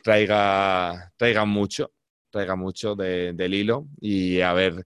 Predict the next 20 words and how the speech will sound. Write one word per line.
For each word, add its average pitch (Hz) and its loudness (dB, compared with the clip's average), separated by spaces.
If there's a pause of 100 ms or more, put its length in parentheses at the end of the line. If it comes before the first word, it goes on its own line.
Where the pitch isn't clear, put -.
qué, 95 -4
con 95 -4
qué 92 -4
nos 90 -4
sorprende 90 -4
hoy 87 2
Rodrigo 95 0
y 110 2
a 87 0
ver 90 -2
si - -10
no 117 0
me 117 2
ponen 110 2
a, 104 -2
muchos 113 -4
apuros. 123 0
¿Qué 107 -4
tal, 107 0
Rodri? 120 2